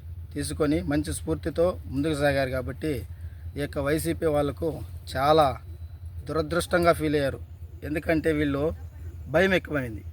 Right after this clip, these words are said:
ఈ యొక్క లోకేష్ బాబు గారు జనాలు చూస్తుంటే, దాదాపుగా మా మండలం, కేవీపురం మండలంలో వస్తే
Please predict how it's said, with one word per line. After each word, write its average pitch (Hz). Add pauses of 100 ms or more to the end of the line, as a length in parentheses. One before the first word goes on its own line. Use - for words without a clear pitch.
(1040)
ఈ 151
యొక్క 156
లోకేష్ 165
బాబు 165
గారు 160
జనాలు 147 (100)
చూస్తుంటే, 139 (520)
దాదాపుగా 170
మా 156
మండలం, 160
కేవీపురం 165
మండలంలో 147
వస్తే 135